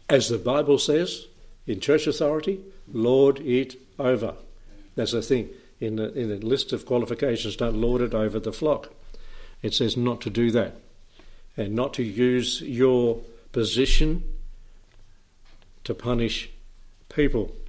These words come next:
You often just have to let them go, run their way, make their decision, give them a, a warning, but this is the way it'll go.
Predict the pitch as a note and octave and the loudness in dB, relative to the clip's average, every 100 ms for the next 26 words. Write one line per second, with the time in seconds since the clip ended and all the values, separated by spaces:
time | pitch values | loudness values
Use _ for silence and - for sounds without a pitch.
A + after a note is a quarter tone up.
0 | - - - - - - - G#2+ G#2+ B2 | -14 -20 -18 -20 -20 -20 -6 -2 0 0
1 | - A#2 G#2+ A#2 A#2+ G#2+ A2+ G2+ A#2+ - | -2 -2 -2 -4 -4 -4 -2 0 0 2
2 | A2+ G#2+ A#2+ A#2+ A2+ A2+ C3 C#3+ C#3+ B2 | 2 2 2 2 2 0 6 6 6 6
3 | A#2 A#2 B2 A#2 A2 A#2 C#3 C3 C3+ - | 4 4 2 0 0 2 4 2 2 0
4 | A2 B2 A#2 G#2+ A2+ A#2+ D3 F3 G3 - | 0 -2 -4 -2 -2 6 6 6 2 -2
5 | - - - - - - - D3 C#3 C3+ | -6 -10 -16 -18 -20 -20 -10 -2 0 2
6 | B2 B2 A#2+ - - - - - G#2 A#2 | 2 0 -4 -12 -20 -20 -14 -8 -4 -2
7 | B2+ A#2+ A2 A#2 A#2 A2+ - - - - | -2 0 2 4 4 2 -4 -10 -10 -14
8 | - - A#2+ A#2+ C3+ C3+ C#3+ C#3+ | -10 -6 -4 0 4 4 4 2